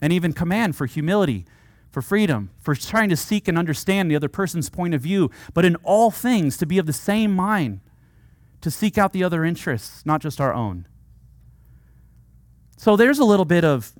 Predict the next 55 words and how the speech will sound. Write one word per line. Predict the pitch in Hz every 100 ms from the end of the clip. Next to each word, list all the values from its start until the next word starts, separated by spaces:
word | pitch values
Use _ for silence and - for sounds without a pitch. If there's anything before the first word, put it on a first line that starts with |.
| -
you | 143
know, |
what | 131 156
we're | 175
called | 156 - 147 160
to, | - 175 180 175 _ _ _ _ _ _ _ _
what | 117 147
it | 185
actually | 175 - 143
looks | 123 151 - -
like, | 180 180 -
but | 139 139 -
my | 156
goodness, | 147 185 156 -
how | -
do | 175
you | 185
even | 147 127
get | 131 -
there? | 110 - 117 -
<laughs> | - _ _ _
How | - 240
does | 214
that | 160 120
happen? | 165 143 107
How | 160 226
do | 170 151 180
we | 147 131
get | 117 127
along? | 107 101 92 87 - - - - - -
'Cause | - 135
still, | - 190 117
I | 104
mean, | 123 120
we, | 120
we | 131
got | 127 185
the | 156
nuts | 160 151
and |
bolts | 139 143 -
and | 131
the |
ingredients, | 113 123 143 123 98
but | 110 -
it, | 123 - -
it | 127 127
fe-, | - - 139 -
feels | - 165 110
really | 117 123 98
hard. | 98 82 87 - _ _ _ _
Let's | 190 -
talk | 175 170
about | 160 131
how | - 143 135